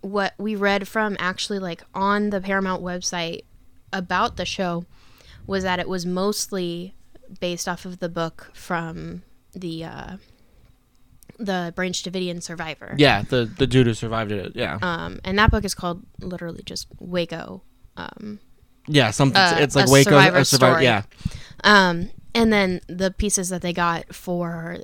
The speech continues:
Speaker 1: the A T F F B I story, um, they used from Gary
Speaker 2: Gary Nesner, who's the negotiator,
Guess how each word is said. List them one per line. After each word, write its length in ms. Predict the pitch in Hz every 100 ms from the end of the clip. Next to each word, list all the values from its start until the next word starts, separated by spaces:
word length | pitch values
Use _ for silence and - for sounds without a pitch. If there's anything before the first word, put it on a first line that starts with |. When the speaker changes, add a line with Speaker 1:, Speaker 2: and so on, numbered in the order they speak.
| -
Speaker 1:
the 340 | - 170 170
A 100 | - 175
T 140 | 180
F 120 | 160
F 220 | - 156 -
B 120 | 160
I 260 | 175 165
story, 580 | 165 - 170 156 151 147 - - - - - -
um, 440 | - - - 208 - - _
they 220 | 196 185
used 460 | 175 165 165 - - - -
from 400 | - 185 185 - - - - -
Gary 600 | 175 170 170 170 170 - -
Speaker 2:
Gary 220 | 127 120
Nesner, 460 | 127 123 120 113
who's 180 | 123 117
the 120 | 117
negotiator, 760 | 110 113 123 123 113 98 98 101